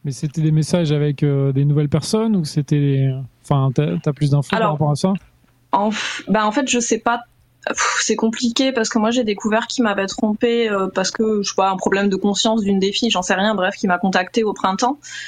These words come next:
Speaker 2: Sauf
Speaker 1: Ah oui.
Speaker 2: que j'ai très vite compris qu'il y en avait pas qu'une. Euh, j'ai jamais su qui et combien.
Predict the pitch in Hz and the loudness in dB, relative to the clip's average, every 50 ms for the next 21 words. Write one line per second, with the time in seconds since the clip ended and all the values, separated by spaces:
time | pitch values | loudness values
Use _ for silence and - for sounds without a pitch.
0 | - - - _ _ - - 254 240 240 135 120 - 220 202 208 196 - - - | -16 -18 -20 _ _ -2 0 0 2 2 0 0 0 0 -2 -4 -8 -10 -4 -2
1 | 233 226 220 240 240 233 - _ _ _ - 254 233 226 226 - - - 269 262 | 0 0 0 0 -2 -4 -8 _ _ _ -2 0 0 0 -2 -4 -4 -2 0 0
2 | 262 285 294 - - _ _ - - 233 226 220 214 214 208 196 185 180 180 180 | 0 0 -2 -4 -8 _ _ -8 -4 -2 0 0 0 0 0 0 0 0 0 0
3 | 175 175 - - 269 277 262 220 180 185 - _ _ _ _ _ - - - - | -2 -2 -2 0 0 0 0 0 -2 -6 -8 _ _ _ _ _ -20 -20 -20 -20
4 | _ _ _ _ _ _ - 190 190 190 196 196 202 196 208 208 208 226 233 - | _ _ _ _ _ _ -2 0 0 0 0 0 0 0 0 0 0 -2 -2 -2
5 | - 262 233 - - 285 294 - - 226 226 240 226 208 185 180 175 | -4 -4 -4 -2 0 0 0 0 0 0 0 0 0 0 0 -2 -2